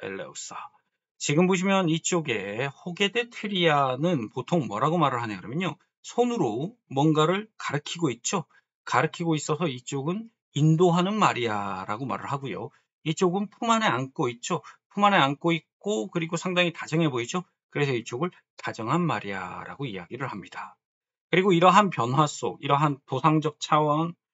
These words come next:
그리고 재료적 차원, 그것뿐만이 아니죠. 색도 다르죠. 색도 다릅니다. 이 색도 여기는 일단 배경이 가장 다르죠. 배경이 어때요? 황금으로 돼 있고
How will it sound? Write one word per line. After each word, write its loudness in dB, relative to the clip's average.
그리고 -4
재료적 0
차원, 2
그것뿐만이 0
아니죠. 2
색도 -4
다르죠. 0
색도 -2
다릅니다. 2
이 -10
색도 -2
여기는 0
일단 2
배경이 4
가장 0
다르죠. -4
배경이 2
어때요? 0
황금으로 0
돼 0
있고 -8